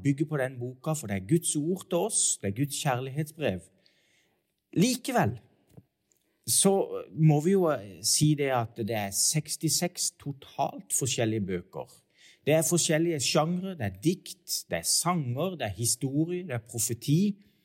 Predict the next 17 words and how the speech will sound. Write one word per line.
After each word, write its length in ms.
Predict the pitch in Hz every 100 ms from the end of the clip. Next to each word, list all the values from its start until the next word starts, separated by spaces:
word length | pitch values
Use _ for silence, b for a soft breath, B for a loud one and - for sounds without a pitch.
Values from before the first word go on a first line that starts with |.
| b b b b -
Og 340 | 160 175 175 139
mye 340 | 123 120 196
i 40 |
den 200 | 180 147
boka 500 | 123 127 - - 131 107
er, 380 | 110 113 107 92 127
ja, 160 | 127
mye 400 | 117 95 95 107
er 120 | 143 120
jo 80 |
greit 420 | 98 85 156 170 220
å 60 |
lese 440 | 208 156 110 - 120
og 120 | -
enkelt 440 | 110 139 139 127
å 80 | 120
forstå, 340 | 120 - -